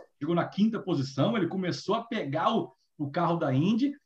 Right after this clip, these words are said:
e o estreante, né, o Kevin Magnussen, que era piloto também da Haas, companheiro do Grosjean,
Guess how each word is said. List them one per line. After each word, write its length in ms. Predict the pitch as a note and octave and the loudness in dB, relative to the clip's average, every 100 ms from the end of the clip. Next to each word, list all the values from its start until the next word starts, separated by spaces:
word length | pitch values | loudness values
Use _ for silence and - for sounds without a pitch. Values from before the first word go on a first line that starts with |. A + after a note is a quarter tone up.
| _ | _
e 100 | B3+ | 8
o 60 | D4+ | 8
estreante, 760 | - D4 C4+ G#3+ C4+ E4 - F#3 | 8 2 2 4 4 4 0 2
né, 80 | |
o 100 | G3 | 2
Kevin 240 | - F#3+ F#3 | 2 2 2
Magnussen, 640 | F3+ G#3+ G#3+ C#4 C#4 G3 | 2 4 4 4 2 -2
que 180 | E3+ E3 | 0 0
era 180 | F#3+ F#3 | 2 -2
piloto 320 | E3+ E3 E3 | -2 -2 -2
também 200 | D3+ D#3 | -4 -4
da 120 | D#3 | -4
Haas, 280 | B2+ C#3 - | -4 -6 -6
companheiro 380 | D3 C#3+ C#3+ C#3 | -10 -6 -4 -2
do 80 | C#3 | -2
Grosjean, 400 | C#3 D#3 G3 | -2 0 0